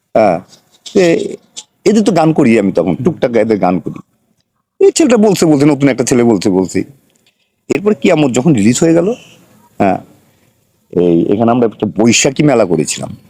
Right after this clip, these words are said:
এই মাঠে। তখন সালমান বলল যে, "কি সাইফুল ভাই আজকে?"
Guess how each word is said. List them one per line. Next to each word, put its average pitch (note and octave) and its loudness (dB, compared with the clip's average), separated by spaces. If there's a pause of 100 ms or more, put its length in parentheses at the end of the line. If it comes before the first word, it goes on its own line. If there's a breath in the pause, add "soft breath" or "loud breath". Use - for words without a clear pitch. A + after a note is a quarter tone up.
(520)
এই E2 -2
মাঠে। D#2+ -4 (1160)
তখন A#2+ 0 (1000)
সালমান G#2+ 0
বলল F2+ 0
যে, D#2+ 0 (280)
"কি D3 2
সাইফুল A#2+ 2
ভাই G#2 2 (200)
আজকে?" F#2 -2